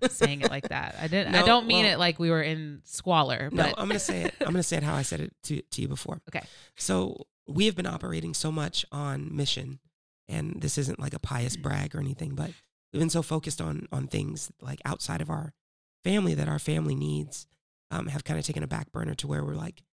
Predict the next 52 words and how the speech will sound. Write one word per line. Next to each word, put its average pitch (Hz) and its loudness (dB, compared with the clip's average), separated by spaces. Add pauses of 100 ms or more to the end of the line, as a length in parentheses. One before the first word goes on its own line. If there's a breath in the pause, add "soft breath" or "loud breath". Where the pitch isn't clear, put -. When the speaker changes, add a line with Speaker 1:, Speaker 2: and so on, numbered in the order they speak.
(220)
Speaker 2:
"Hey, 247 4
we 208 8
have 220 4
something 147 0
that - -6
fills 151 0
that, - -2
fills 151 2
that - -2
role." 180 4 (100)
Speaker 1:
Mm-hmm. 170 -8
Speaker 2:
It's 180 -2
not 202 2
optimal, 165 -2 (520 loud breath)
but - 0
hey, 196 2
we've 175 0
got 190 0
a - 0
Speaker 1:
It's 254 -4
good 240 6
Speaker 2:
couch. - 6
Speaker 1:
enough. 214 4
Speaker 2:
Exactly. - -4
It's - -6
been 87 2
this 78 0
good - 2
enough-ness - -2 (240)
that - 0
we've 143 2
operated 156 -2
in. 156 -4 (500)
And 165 -2
so 175 4
God's 165 2
given 170 0
us 165 -2
some 156 -4
margin, 147 -2 (420)
and 156 -2
we 151 2
had 147 2
a 147 -2
little 147 -2
time. 151 -4
And 151 -4
so 143 -2 (380)
God 151 2
was 156 2
like, 165 2
"Hey, 156 2